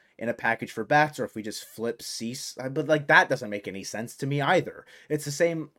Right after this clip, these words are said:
argument of, like, we just extended Luis Castillo on a pretty decent contract in terms of how money is looking in the pitching market, and then we wanna trade him to relieve payroll. Like, that also doesn't make sense to me either. So, like, if we're acquiring Dylan Cease,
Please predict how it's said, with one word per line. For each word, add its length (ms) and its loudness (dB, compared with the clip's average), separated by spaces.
argument 320 4
of, 60 -2
like, 200 -2
we 80 -6
just 220 -4
extended 500 -2
Luis 260 -6
Castillo 540 -2
on 80 -4
a 80 -4
pretty 320 0
decent 540 -4
contract 580 -2
in 80 -10
terms 220 -8
of 80 -12
how 220 -2
money 360 0
is 140 -6
looking 220 -8
in 60 -6
the 60 -6
pitching 300 -4
market, 380 -4
and 140 -4
then 80 -2
we 80 -2
wanna 240 -2
trade 280 0
him 200 -2
to 180 -2
relieve 360 -6
payroll. 380 2
Like, 280 2
that 180 2
also 300 2
doesn't 160 -8
make 140 -4
sense 200 -8
to 80 -14
me 80 -6
either. 300 -2
So, 100 -8
like, 140 -4
if 40 -18
we're 120 0
acquiring 640 0
Dylan 280 -2
Cease, 520 -4